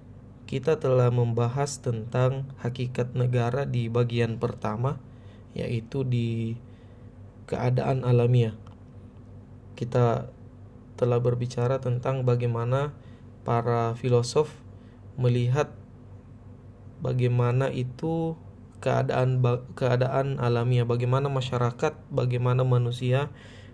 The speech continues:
berada di keadaan alamiah untuk kita jadikan sebagai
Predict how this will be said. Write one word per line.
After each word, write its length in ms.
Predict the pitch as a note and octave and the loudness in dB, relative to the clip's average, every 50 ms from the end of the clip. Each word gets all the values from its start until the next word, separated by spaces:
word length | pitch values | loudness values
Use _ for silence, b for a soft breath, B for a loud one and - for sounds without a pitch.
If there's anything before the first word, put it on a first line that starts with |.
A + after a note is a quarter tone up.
| B B - - | B B -4 -2
berada 480 | B2+ B2 - B2 B2 B2+ C#3 C3+ C3 | 0 2 2 2 4 4 4 4 4
di 180 | B2+ B2 A#2 A2+ | 2 2 0 -2
keadaan 460 | A2+ - A#2 A2+ A2+ A#2+ A#2 A#2 A2+ | -2 -2 0 2 2 2 2 2 0
alamiah 480 | B2 A#2 A2+ A2+ A#2 A#2 A#2 A#2 A#2 B2 | 0 0 0 0 0 0 0 0 0 0
untuk 480 | C#3 C3+ B2+ B2+ B2+ E3+ E3+ - - | -2 -2 -2 0 -2 -2 -4 -4 -8
kita 320 | - - D3 - - C#3 C3+ | -8 -8 -4 -2 0 0 2
jadikan 480 | C3 B2+ B2 B2 B2 - - C3+ C3 | 2 2 2 2 0 -2 -2 -2 -2
sebagai 960 | C3 - C3 B2+ B2 A#2+ A#2+ A#2 A#2 A#2 A#2+ A#2 A#2 A2+ A2 A2 A2 A2 B2 | -2 -2 0 0 2 2 2 2 0 0 0 0 0 2 2 0 -2 -4 -8